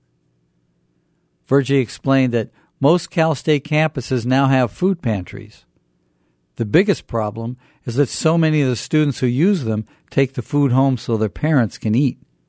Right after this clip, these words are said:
The students remain hungry.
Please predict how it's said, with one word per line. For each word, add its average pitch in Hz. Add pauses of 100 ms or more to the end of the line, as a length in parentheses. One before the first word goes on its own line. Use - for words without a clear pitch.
(880)
The 107
students 131
remain 104
hungry. 104